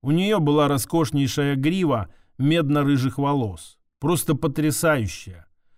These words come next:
Улыбнувшись во всю немаленькую пасть, голенастая неогенка задала воистину неуместный вопрос.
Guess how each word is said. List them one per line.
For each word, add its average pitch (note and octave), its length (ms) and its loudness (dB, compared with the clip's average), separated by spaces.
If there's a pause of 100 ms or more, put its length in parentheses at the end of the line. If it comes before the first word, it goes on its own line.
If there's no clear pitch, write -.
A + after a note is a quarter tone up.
(180)
Улыбнувшись G3+ 760 2
во D#3 140 2
всю G3 180 -4
немаленькую D#3 720 2
пасть, E3+ 560 -4 (280)
голенастая D3+ 920 0
неогенка C#3+ 920 0 (220)
задала D#3+ 760 2
воистину D#3 560 2
неуместный D3+ 640 2
вопрос. D3 680 -2